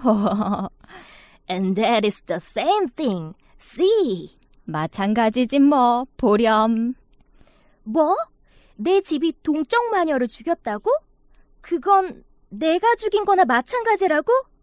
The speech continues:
Speaker 2: 여전히 혼란스러워하며 그 할머니가 가리키시는 쪽을 바라보자 으아! 집 밑에 끝이 뾰족한 은빛 구두를 신은 두 개의 발이 삐죽 나와 있었습니다. Oh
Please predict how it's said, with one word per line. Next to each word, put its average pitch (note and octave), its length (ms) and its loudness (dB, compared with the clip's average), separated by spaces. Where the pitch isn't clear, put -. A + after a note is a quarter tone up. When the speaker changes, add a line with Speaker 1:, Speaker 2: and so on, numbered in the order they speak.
Speaker 2:
여전히 C#4 400 -2
혼란스러워하며 F4+ 1200 0
그 B3 160 -4
할머니가 F#4+ 560 -2
가리키시는 C4 760 -6
쪽을 B3 220 -6
바라보자 F#3+ 540 -4
으아! F5 1040 -2
집 F4+ 240 0
밑에 F#4+ 380 -2
끝이 C5+ 400 0
뾰족한 G#4 580 -2
은빛 F4+ 380 -2
구두를 C#4+ 300 -2
신은 B3+ 340 -2
두 D#4 200 -4
개의 F4+ 240 4
발이 G3 260 -4
삐죽 A4 400 -6
나와 B3 360 -2
있었습니다. A#3 720 -2
Oh C5 120 2